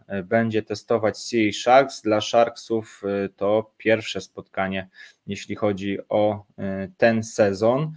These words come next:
E, Łapanka będzie mierzyła się z F C Delikatesem, no i tutaj ciekawe spotkanie na pewno w kontekście tego, że Łapanka na razie, mm, przegrała swoje spotkanie z Rafisem. Z kolei Delikates zaczął bardzo obiecująco, na pewno będą musieli zwrócić uwagę na postać kapitana, który już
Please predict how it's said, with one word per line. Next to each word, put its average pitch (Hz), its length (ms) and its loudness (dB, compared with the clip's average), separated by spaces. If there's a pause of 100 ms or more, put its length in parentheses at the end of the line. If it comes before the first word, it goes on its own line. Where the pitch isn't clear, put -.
(340)
E, 104 460 -2
Łapanka 139 540 6
będzie 123 280 0
mierzyła 117 400 2
się 113 140 -6
z 104 80 -14
F - 160 -6
C 117 140 -4
Delikatesem, 113 800 0
no 147 100 2
i 135 100 -2
tutaj 127 500 0
ciekawe 113 380 2
spotkanie 113 520 -4
na 107 120 -2
pewno 113 300 -4
w - 60 -14
kontekście 104 560 -6
tego, 104 280 -4
że 101 140 -4
Łapanka 104 480 -2
na 95 140 -2
razie, 101 340 -4 (500)
mm, 101 140 -8
przegrała 117 480 4
swoje 104 280 -2
spotkanie 107 540 -4
z 104 40 -12
Rafisem. 131 480 -4
Z 160 100 -8
kolei 139 300 4
Delikates 127 640 0
zaczął 117 300 2
bardzo 113 320 4
obiecująco, 113 640 -2
na 113 120 0
pewno 117 280 -6
będą 107 260 -2
musieli 101 380 -4
zwrócić 98 420 -10
uwagę 95 320 -2
na 95 140 -6
postać - 400 -10
kapitana, 101 580 -4
który 98 280 -6
już 127 280 0